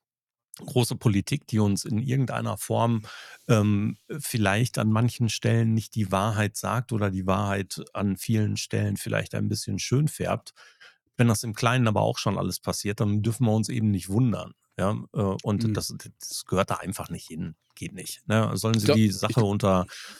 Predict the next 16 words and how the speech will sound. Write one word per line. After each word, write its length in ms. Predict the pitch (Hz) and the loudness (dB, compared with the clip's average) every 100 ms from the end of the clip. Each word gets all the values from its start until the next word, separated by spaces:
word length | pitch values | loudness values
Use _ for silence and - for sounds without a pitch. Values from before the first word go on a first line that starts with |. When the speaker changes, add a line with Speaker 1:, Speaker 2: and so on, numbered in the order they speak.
| - 113 | -4 2
Speaker 1:
ähm, 280 | 95 98 - | 2 2 -2
Fit 240 | - 139 | -4 0
aufs 340 | 92 92 107 | 0 -2 -4
Rad 420 | 92 95 123 - - | -2 0 0 -2 -12
vorstellen 840 | - 117 113 107 - 107 107 110 120 | -8 -2 -2 -2 0 2 2 2 0
oder 420 | 98 95 95 92 | 0 2 0 -2
für 240 | - 113 | 2 2
das 240 | 104 98 - | 2 -2 -2
Gemeinschaftsding 760 | 92 95 107 101 - - 110 | -2 0 0 -4 -4 -4 -4
transportieren, 680 | 107 101 92 104 - 110 98 - - - | -2 -2 0 -2 0 0 0 -2 -20 -16
aber 180 | 90 90 | -6 -4
so 80 | 90 | -2
eine 180 | 90 85 | -2 -2
tatsächlich 560 | - 85 - - - - | -4 -6 -6 -4 -6 -6
faktische 540 | - 101 - 107 101 | -4 -4 -2 -4 -2
Lüge 460 | 87 104 110 104 | 0 2 4 2